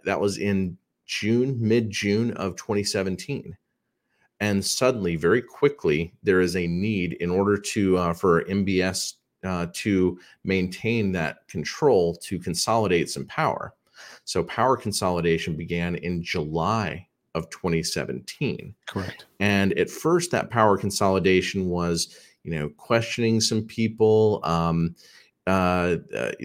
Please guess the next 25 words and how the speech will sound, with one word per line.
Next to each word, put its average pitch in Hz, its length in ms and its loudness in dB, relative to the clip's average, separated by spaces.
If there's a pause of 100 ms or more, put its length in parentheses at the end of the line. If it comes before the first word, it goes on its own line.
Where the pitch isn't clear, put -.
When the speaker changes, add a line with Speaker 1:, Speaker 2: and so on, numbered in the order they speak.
(120)
Speaker 1:
you 90 140 -2
know, 78 220 -2
uh, 76 180 -4
taking 117 300 0
control 107 440 2
of 98 60 0
some 95 180 0
bank 90 280 -2
accounts, 101 420 -2
at - 100 -4
least 85 240 -4
temporarily, 87 640 2
but 104 220 0
it, - 200 -2
it 90 300 -2
got 120 240 0
progressively 104 920 0 (360)
more 95 280 0
severe. 78 720 0 (400)
And 101 180 4
then 117 420 2 (260)
we 107 160 0
have 98 440 -2
October 92 800 0
first, - 880 0